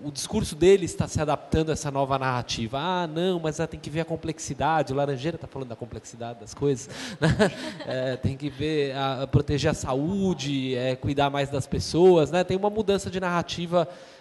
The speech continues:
a, a demonização, é, deixou de ser o, o único, único ator dessa, dessa narrativa, né? Também não vou resistir a dar meus pitacos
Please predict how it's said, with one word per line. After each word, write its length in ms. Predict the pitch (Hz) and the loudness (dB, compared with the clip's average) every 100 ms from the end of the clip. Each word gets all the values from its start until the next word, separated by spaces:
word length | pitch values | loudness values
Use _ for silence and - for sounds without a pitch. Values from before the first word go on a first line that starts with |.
| - | -6
a, 460 | 123 123 123 131 | 0 0 0 -4
a 40 | 131 | -4
demonização, 1300 | 127 - 151 165 165 160 147 139 - 147 165 170 160 | -6 -2 0 2 -2 0 0 -2 -2 0 0 0 0
é, 120 | 147 | 0
deixou 360 | 143 143 - 147 | 0 -6 -6 -6
de 80 | |
ser 460 | 147 - 165 180 180 | -6 -6 -4 -2 0
o, 40 | |
o 600 | 175 170 165 139 147 147 156 | -2 -2 -4 -6 -6 -4 -6
único, 680 | 160 160 - 165 151 135 120 - - | -6 -10 -4 0 0 -2 -8 -16 -16
único 320 | 135 151 151 160 | -10 -8 0 0
ator 340 | 139 143 139 | 2 0 0
dessa, 460 | 123 117 127 120 107 | 0 -6 -6 -10 -8
dessa 300 | 117 107 123 | -8 -8 -8
narrativa, 600 | 123 123 - 113 107 110 | -8 -8 -10 -12 -10 -8
né? 120 | 117 - - - | -10 -12 -20 -8
Também 200 | 156 165 | -4 -4
não 80 | |
vou 100 | 160 | -2
resistir 460 | 151 147 151 - 165 | -4 -4 -10 -8 -6
a 40 | |
dar 160 | 147 147 143 120 139 | -2 -4 -6 -20 -10
meus 160 | 139 | -10
pitacos 520 | - 147 135 131 127 | -10 -6 -6 -6 -10